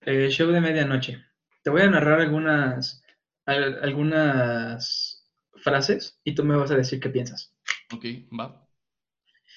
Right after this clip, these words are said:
Speaker 1: A ver, dice, "Te voy a llevar al show de medianoche, esta noche.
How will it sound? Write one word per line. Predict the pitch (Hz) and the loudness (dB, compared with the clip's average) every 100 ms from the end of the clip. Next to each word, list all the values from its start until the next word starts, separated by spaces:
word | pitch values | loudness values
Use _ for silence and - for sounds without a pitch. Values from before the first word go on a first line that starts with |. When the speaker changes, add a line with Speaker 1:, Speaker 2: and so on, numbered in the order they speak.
| - _ _ _ _ _ _ _ - | -20 _ _ _ _ _ _ _ 0
Speaker 1:
A | 151 | 4
ver, | 147 127 - - - - | 6 4 -2 -16 -20 -2
dice, | 165 175 147 123 123 - - - - - | 4 6 6 4 0 -8 -18 -20 -20 0
"Te | 156 | 6
voy | 185 | 8
a | 220 | 8
llevar | 165 170 196 202 | 8 6 6 4
al | 143 | 2
show | 165 165 | 4 4
de | 160 | 4
medianoche, | 156 147 139 127 - - _ _ _ _ - - - | 4 4 4 2 -6 -20 _ _ _ _ -20 -10 -4
esta | 143 147 | 0 0
noche. | 135 123 | 0 -4